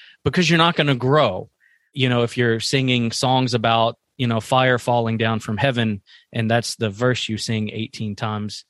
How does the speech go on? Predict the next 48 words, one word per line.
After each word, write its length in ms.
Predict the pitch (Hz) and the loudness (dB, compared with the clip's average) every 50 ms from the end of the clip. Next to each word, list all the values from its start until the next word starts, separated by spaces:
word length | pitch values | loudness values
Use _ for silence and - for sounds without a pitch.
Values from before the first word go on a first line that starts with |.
| _ _ _ _ | _ _ _ _
By 240 | - 131 170 202 202 | -2 2 2 4 4
the 80 | 170 | 4
way, 240 | 165 175 180 165 151 | 2 4 4 4 4
anytime 460 | 156 170 180 165 - 160 151 143 135 | 4 2 2 2 2 2 4 4 2
fire 420 | 127 - - 143 139 139 135 131 120 | 2 0 2 2 4 4 4 2 0
fell 320 | - - - 131 131 131 | -2 -2 0 0 0 2
down 220 | 123 131 131 135 127 | 2 2 2 2 0
from 200 | - 131 123 107 | -2 -2 -2 0
heaven, 320 | 104 135 131 135 143 135 | 0 0 0 0 0 -2
it 140 | 131 131 135 | -2 -2 -4
was 180 | 131 123 107 123 | -4 -4 -2 -2
never 260 | 127 120 104 110 107 | -2 -2 -2 -4 -6
good. 400 | 95 95 110 101 95 95 - - - - - - 151 | -6 -6 -6 -6 -6 -8 -12 -10 -8 -4 -2 0 0
Just, 200 | 117 127 - 180 | 0 0 -2 -2
just 220 | 143 127 117 - - | -4 -4 -6 -6 -6
to 40 | 127 | -4
go 120 | 120 120 | -4 -4
to 80 | 107 - | -4 -4
throw 200 | - 120 110 107 | -4 -4 -4 -4
that 140 | 107 107 107 | -4 -2 -2
out 140 | 113 110 | -2 -2
there. 200 | - 110 101 98 - _ _ _ _ _ _ - | -4 -6 -6 -8 -12 _ _ _ _ _ _ 0
But 160 | 180 226 220 | 0 2 2
again, 260 | 185 214 254 262 226 | 4 4 4 4 2
I 100 | - 190 | 2 0
mean, 180 | 202 202 202 185 | 0 2 2 2
we, 160 | 185 190 190 - | 2 0 2 2
we 140 | 175 175 | 0 0
joke 260 | 165 143 180 208 208 - | 2 4 2 2 2 2
about 260 | 214 185 180 175 - | 2 2 2 2 0
the 60 | 147 | 0
worship 480 | 139 143 175 220 214 - - 143 123 - _ _ _ _ _ _ _ - | 0 2 2 2 2 2 0 0 0 -2 _ _ _ _ _ _ _ -4
and 80 | 151 | -4
we 80 | 151 156 | -2 -2
talk 240 | - 175 175 175 - | 0 0 0 2 2
about 220 | 175 165 151 156 | 2 2 2 2
the 80 | 147 143 | 0 -2
importance 560 | 135 127 - 156 190 233 277 277 233 - - | -4 -4 -2 0 0 0 0 -2 -4 -4 -2
of 80 | 143 | 0
that, 200 | 135 143 135 - | 2 0 0 0
but 140 | 139 156 - - 131 | 0 -2 -2 -2 -2
that 260 | 113 139 160 220 254 | 0 2 2 2 2
is 220 | 262 214 196 156 | 0 0 0 0
a 60 | 175 165 | -2 -2
sufficiency 720 | - - 165 - - 175 - - 170 151 - 165 180 208 | -2 -4 -4 -4 -4 -4 -4 -4 -6 -6 -6 -4 -4 -2
issue, 260 | 262 - - - 127 | -2 -2 -2 0 0
right? 320 | 117 117 120 135 151 170 - _ _ _ _ | 2 2 2 2 2 0 -2 _ _ _ _
Why? 580 | - 127 143 170 190 165 117 98 - - 113 | -8 -4 -2 0 2 2 2 0 -2 -6 -10